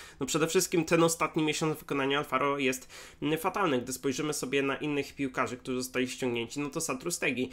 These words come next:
Satrustegi, który wchodzi do drużyny, gra niepewnie,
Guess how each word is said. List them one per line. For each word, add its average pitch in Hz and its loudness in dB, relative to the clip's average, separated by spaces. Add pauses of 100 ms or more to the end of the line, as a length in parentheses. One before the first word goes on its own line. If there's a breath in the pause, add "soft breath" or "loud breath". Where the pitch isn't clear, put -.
(180 loud breath)
Satrustegi, 143 -6
który 135 -4
wchodzi 139 -4
do 156 -4
drużyny, 123 -2
gra 147 -2
niepewnie, 131 0